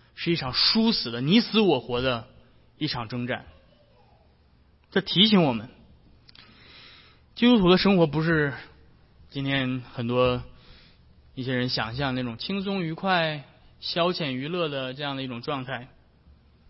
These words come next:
你今天正在与你属灵的敌人面对面的在交战，他在与你角力，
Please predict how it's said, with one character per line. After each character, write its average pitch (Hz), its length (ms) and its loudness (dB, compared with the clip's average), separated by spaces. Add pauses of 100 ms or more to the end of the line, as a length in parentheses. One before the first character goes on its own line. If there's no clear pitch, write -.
(600)
你 156 520 0 (200)
今 220 260 2
天 170 380 -2 (100)
正 214 300 4
在 156 220 2
与 139 260 -2
你 160 160 0
属 147 320 -2
灵 143 160 6
的 185 80 6
敌 147 140 2
人 123 320 0 (260)
面 208 320 6
对 180 160 4
面 180 320 2
的 120 240 -4 (180)
在 139 160 -6
交 139 240 -2
战， 127 280 -6 (1500)
他 - 140 -4
在 170 120 4
与 160 120 6
你 170 140 6
角 131 260 0
力， 139 300 -4